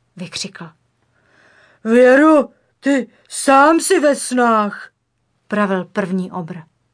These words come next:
Po nějaké chvíli usnuli znova. Krejčí potom vybral hodně veliký kámen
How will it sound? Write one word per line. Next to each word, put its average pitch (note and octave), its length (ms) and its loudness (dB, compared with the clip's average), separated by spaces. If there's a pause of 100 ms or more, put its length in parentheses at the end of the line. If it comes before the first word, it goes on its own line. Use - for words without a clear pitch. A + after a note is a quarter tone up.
(720)
Po - 120 -6
nějaké D#4+ 500 -4
chvíli C#4 520 -6 (100)
usnuli B3+ 580 -8
znova. F3+ 440 -10 (420)
Krejčí G#3 440 -6
potom F#3+ 460 -8
vybral F#3+ 420 -6
hodně G3 520 -6
veliký G3 540 -8
kámen E3+ 580 -8